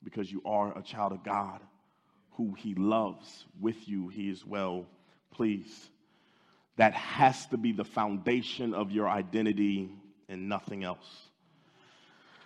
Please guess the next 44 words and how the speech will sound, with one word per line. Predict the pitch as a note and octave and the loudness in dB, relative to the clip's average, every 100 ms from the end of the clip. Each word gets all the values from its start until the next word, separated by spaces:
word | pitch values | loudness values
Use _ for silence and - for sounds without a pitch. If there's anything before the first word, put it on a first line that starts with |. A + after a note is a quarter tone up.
| - | 6
There's | D3+ D3 | 8 10
another | F#3 F#3 | 10 8
passage | E3 F3+ D#3+ D#3+ C#3 | 10 10 10 6 0
of | |
scripture | C#3 - D#3 - C#3+ | -2 4 4 4 2
that | B2 A#2+ | 6 8
I | |
want | A#2+ B2 A#2+ | 8 6 4
us | - | 4
to | A2+ | 6
look | A#2+ A#2+ | 6 6
into, | G#2+ - G2 F2+ F#2 - _ _ - | 0 0 -2 -2 -10 -20 _ _ 0
and | A2 | 4
I | |
want | A#2+ D#3+ | 6 4
us | E3 | 2
to | |
pay | C3+ D3 | 4 4
attention | A#2+ D3 C3 A2+ | 4 2 0 -4
closely | - C#3 C3 B2 - G2 | 0 2 2 0 -2 -2
to | F#2 A2 | -2 -4
what | A#2+ - | -4 -4
the | F#2+ F#2+ | -8 -2
devil | A#2+ A2+ G2+ E2 E2 - - - - | 0 0 0 -6 -8 -14 -20 -20 -6
was | G2+ | -4
trying | - - A#2+ A2 G#2 G2+ | -4 -2 2 2 2 -2
to | - | -6
do | G2+ G#2 G2 F#2+ F2+ F#2 - - | -4 0 0 0 -2 -6 -16 -12
with | F#2 E2 | -12 -4
Jesus. | G2+ G2+ - - - - - - - | -2 -2 -6 -18 -20 -20 -20 -20 -14
But | G2 C#3 B2+ | 6 6 8
before | B2+ - E3 | 4 8 10
I | D3 | 10
get | C3 C3 | 8 2
to | |
that | C3 A2+ | 4 4
point, | C3 A#2+ G2 | 2 2 2
I | |
just | B2+ C3 | -2 -2
want | B2+ A2+ | 0 2
to | G2 | 0
say | - G#2+ | 0 0
an | G2+ | 0
encouragement | F2+ A#2+ A#2 A2 G#2+ F2 | 0 0 0 0 -2 -4